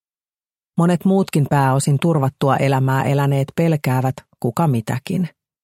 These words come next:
Joillekin pelko on päivittäistä, jäytävää piinaa, toisille silloin tällöin käyntiin pärähtävä suurhälytys,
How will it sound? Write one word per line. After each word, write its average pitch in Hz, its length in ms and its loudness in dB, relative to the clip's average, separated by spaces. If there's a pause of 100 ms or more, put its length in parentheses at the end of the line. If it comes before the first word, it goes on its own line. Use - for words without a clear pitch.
(680)
Joillekin 196 540 2
pelko 202 340 0
on 143 160 2
päivittäistä, 135 920 -2 (420)
jäytävää 143 680 0
piinaa, 135 580 0 (680)
toisille 151 400 0
silloin 160 440 0
tällöin 147 460 0
käyntiin 147 500 0
pärähtävä 143 500 -2
suurhälytys, 147 1000 0